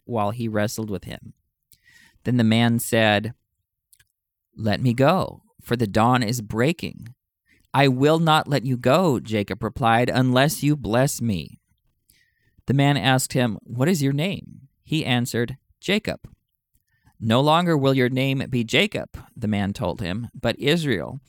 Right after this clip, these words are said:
because you have fought with God and with men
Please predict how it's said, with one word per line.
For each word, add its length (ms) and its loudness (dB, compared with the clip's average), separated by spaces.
because 320 0
you 120 0
have 200 -2
fought 380 0
with 200 -4
God 520 0
and 180 -2
with 200 -2
men 440 -2